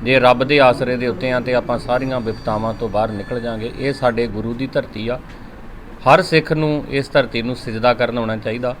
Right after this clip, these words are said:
ਔਰ ਇੱਥੋਂ ਇਹ ਪ੍ਰੇਰਣਾ ਲੈਣੀ ਚਾਹੀਦੀ ਆ ਕਿ ਸਾਡੇ ਗੁਰੂ ਨੇ ਪੰਥ ਲਈ ਪੁੱਤ ਸ਼ਹੀਦ ਕਰਵਾ ਕੇ ਵੀ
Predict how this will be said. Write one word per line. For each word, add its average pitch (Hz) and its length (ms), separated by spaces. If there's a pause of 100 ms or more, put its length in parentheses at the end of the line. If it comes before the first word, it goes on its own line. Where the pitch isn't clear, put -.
(580)
ਔਰ 131 140
ਇੱਥੋਂ 156 300
ਇਹ 160 80
ਪ੍ਰੇਰਣਾ 139 480
ਲੈਣੀ 123 240
ਚਾਹੀਦੀ 123 420
ਆ 110 180 (540)
ਕਿ 135 100
ਸਾਡੇ 139 360
ਗੁਰੂ 131 300
ਨੇ 135 160
ਪੰਥ 139 420
ਲਈ 127 160
ਪੁੱਤ 127 340
ਸ਼ਹੀਦ 123 340
ਕਰਵਾ 107 360
ਕੇ 120 200
ਵੀ 110 180